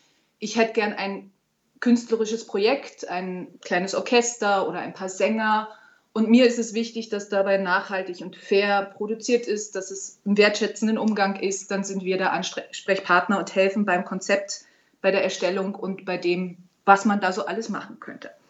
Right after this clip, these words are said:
Und das Dritte ist, wir richten uns tatsächlich auch an die Künstler selber.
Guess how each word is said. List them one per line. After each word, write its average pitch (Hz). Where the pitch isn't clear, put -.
Und 214
das 220
Dritte 320
ist, 320
wir 269
richten 247
uns 240
tatsächlich 226
auch 208
an 202
die 202
Künstler 202
selber. 240